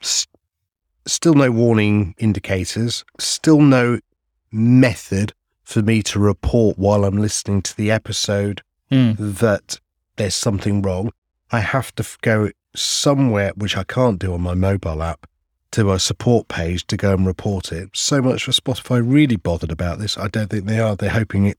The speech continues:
Speaker 1: like Boris Johnson, it'll just go away, uh,
Speaker 2: Well,
Speaker 1: and sort
Speaker 2: yeah,
Speaker 1: of the
Speaker 2: but,
Speaker 1: story
Speaker 2: you
Speaker 1: will
Speaker 2: know,
Speaker 1: break.
Speaker 2: but again, playing devil's advocate, if you're gonna add that sort of text into the app,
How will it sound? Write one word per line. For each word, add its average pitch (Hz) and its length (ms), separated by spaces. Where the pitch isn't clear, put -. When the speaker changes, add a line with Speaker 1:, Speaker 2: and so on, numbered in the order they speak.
Speaker 1:
like 104 320
Boris 104 260
Johnson, 107 420
it'll 92 140
just - 240
go 98 160
away, 98 480
uh, 107 180
Speaker 2:
Well, 226 200
Speaker 1:
and 107 140
sort - 200
Speaker 2:
yeah, 180 160
Speaker 1:
of 196 60
the 104 80
Speaker 2:
but, 214 120
Speaker 1:
story 110 340
Speaker 2:
you 101 60
Speaker 1:
will 131 80
Speaker 2:
know, 131 120
Speaker 1:
break. 120 440
Speaker 2:
but 220 140
again, 190 540
playing 165 280
devil's 135 260
advocate, 131 500
if 151 220
you're 135 80
gonna 160 260
add 147 300
that 135 240
sort - 340
of 117 160
text - 580
into 127 720
the 117 180
app, 113 340